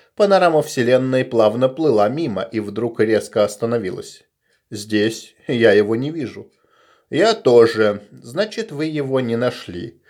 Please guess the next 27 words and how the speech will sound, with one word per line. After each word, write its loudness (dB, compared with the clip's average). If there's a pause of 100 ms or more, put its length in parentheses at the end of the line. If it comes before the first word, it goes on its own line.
(320)
И 0
при 0
этом 2
вы 0
утверждаете, 0
что -4
понимаете -4
Пак?" -8 (260)
"Да, 2
понимаю", -4 (240)
ответил 0
Бреннан 0
без -4
тени -4
сомнения. -6 (400)
За 4
все 2
время 0
знакомства -4 (300)
Рой 0
Труздейл 0
лишь 0
один -2
раз 0
видел -2
его 0
сомневающимся. -6